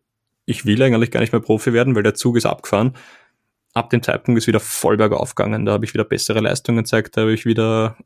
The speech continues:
Spaß am Spiel gehabt und sowas. Und das, diese Lockerheit kam dann unglaublich schnell wieder retour, nachdem dieser Druck, dieser aufgestaute und dieses, ich, ich werd's ja eh irgendwann, ab dem Zeitpunkt, wo das weg war, war's wieder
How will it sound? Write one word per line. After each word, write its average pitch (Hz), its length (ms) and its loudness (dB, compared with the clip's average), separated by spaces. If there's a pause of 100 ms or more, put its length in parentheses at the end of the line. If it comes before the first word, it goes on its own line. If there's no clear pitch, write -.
(140)
Spaß - 360 -2
am 120 60 0
Spiel 127 220 0
gehabt - 300 -4
und 113 120 -4
sowas. 107 360 -4
Und 107 140 -12
das, - 500 -6
diese 113 160 0
Lockerheit 113 640 0 (100)
kam - 320 -2
dann 113 360 0 (320)
unglaublich 131 360 2
schnell 113 220 -2
wieder 113 140 0
retour, 113 300 -2
nachdem 110 540 -2 (440)
dieser 107 380 0 (440)
Druck, 113 320 -2
dieser 110 260 -2
aufgestaute 110 680 -2
und 110 140 -2
dieses, 110 440 -2
ich, - 220 -14
ich - 140 -16 (180)
werd's 127 360 -4
ja 117 100 2
eh 113 220 0
irgendwann, 110 720 0 (460)
ab - 160 -10
dem 120 160 0
Zeitpunkt, 120 360 -2
wo 120 80 0
das 117 140 -2
weg 110 240 -4
war, 107 100 0
war's 104 280 -4
wieder 110 500 0